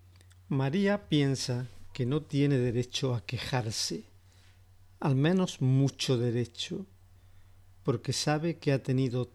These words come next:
todas las facilidades del mundo para estudiar.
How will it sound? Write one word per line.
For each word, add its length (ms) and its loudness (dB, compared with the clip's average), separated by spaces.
todas 680 0
las 260 -2
facilidades 920 -4
del 180 0
mundo 540 -2
para 260 4
estudiar. 720 0